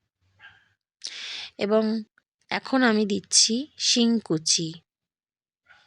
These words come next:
খুব বেশি দেব না, হাতে একটুখানি যতটা,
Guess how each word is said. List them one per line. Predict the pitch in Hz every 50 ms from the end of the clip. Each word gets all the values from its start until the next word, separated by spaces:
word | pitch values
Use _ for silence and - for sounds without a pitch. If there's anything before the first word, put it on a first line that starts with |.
| _ _ _ -
খুব | - 262
বেশি | 226 269 247 220 247 226
দেব | 233 220 214 226
না, | 220 220 233 247 262 254
হাতে | 240 226 208 202 208 - - - 226 214 214 214 214
একটুখানি | 208 202 _ _ - 214 - 214 208 208 208 226 262 - _ - - - - - - - - _ _ - - - _ _ _ _ -
যতটা, | 208 196 180 - 190 - 208 214